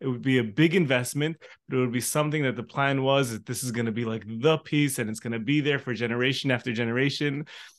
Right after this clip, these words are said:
And, uh, today's culture is much more like they, we want more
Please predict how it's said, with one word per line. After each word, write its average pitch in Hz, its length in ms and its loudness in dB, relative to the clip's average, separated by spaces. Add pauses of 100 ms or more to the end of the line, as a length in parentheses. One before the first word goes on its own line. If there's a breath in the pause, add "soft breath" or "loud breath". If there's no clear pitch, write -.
(160)
And, 139 480 4
uh, 139 140 4
today's 151 480 0
culture 135 460 -4
is 123 160 0
much 131 240 -2
more 139 80 0
like 127 260 0
they, 123 140 0
we 127 200 -2
want 127 220 -2
more 170 520 4